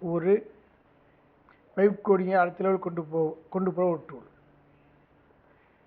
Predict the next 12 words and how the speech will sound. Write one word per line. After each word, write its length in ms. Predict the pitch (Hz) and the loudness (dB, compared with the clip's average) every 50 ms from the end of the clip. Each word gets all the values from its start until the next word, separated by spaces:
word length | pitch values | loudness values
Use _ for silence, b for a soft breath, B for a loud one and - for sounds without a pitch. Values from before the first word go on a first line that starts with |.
| _ _ _ _ _ _ _ _ _ _ _ _ _ _ _ _ _ _ _ - - - _ _ _ _ _ _ _ _ _ _ _ _ _ _ _ _ _ _ | _ _ _ _ _ _ _ _ _ _ _ _ _ _ _ _ _ _ _ -20 -20 -20 _ _ _ _ _ _ _ _ _ _ _ _ _ _ _ _ _ _
இது 140 | - 180 190 | -2 0 2
வந்து, 360 | 190 185 185 185 196 208 208 - - | 2 2 4 4 4 4 2 2 0
இதை 240 | 202 190 180 190 185 | 0 2 4 4 4
உருவாக்குறது 520 | 180 180 185 185 202 208 202 190 196 196 190 | 4 2 2 4 4 4 4 4 -2 -8 -2
பாலாஜி 360 | 175 180 180 185 185 170 180 | 2 4 4 4 2 0 -4
விஸ்வநாதன் 320 | 180 175 175 175 175 170 165 | -8 -8 -6 -6 -6 -6 -6
ஒரு 140 | 160 156 156 | -6 -8 -8
டீமு. 360 | - 160 156 165 202 247 294 294 - - b b b b b b b _ _ _ _ _ _ _ _ _ | -8 -8 -6 -6 -6 -6 -6 -10 -18 -20 b b b b b b b _ _ _ _ _ _ _ _ _
இங்க 200 | - 185 196 190 | -4 0 2 4
தான் 100 | 196 202 | 4 4
விஷயமே 320 | 190 160 156 180 175 175 | 4 2 -2 -6 -6 -6
இருக்கு. 440 | 170 156 156 151 - 214 247 269 - | -6 -6 -8 -6 -6 -6 -6 -6 -10